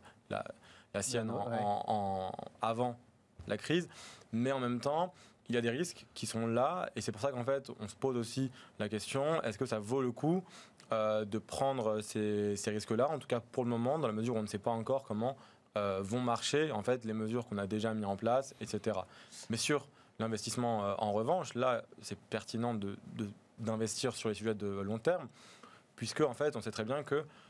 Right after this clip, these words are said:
Speaker 1: notamment en temps de crise, c'est toujours le cas, les, les entreprises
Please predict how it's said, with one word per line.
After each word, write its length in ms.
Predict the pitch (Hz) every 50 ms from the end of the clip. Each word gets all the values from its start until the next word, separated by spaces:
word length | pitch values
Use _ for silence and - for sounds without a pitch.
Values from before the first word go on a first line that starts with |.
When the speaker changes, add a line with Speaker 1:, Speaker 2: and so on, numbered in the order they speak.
| - _ - _
Speaker 1:
notamment 440 | - 113 110 117 123 131 131 - -
en 100 | 117 113
temps 120 | 107 110 110
de 60 | 110
crise, 340 | 107 - 147 175 185 143 113
c'est 280 | - - - 104 104 101 -
toujours 240 | - - 131 123 113
le 100 | 110 104
cas, 240 | - 139 143 160 151
les, 200 | 117 113 120 113 113 -
les 160 | - 120 120
entreprises 500 | 131 131 123 - 135 123 - 156 143 127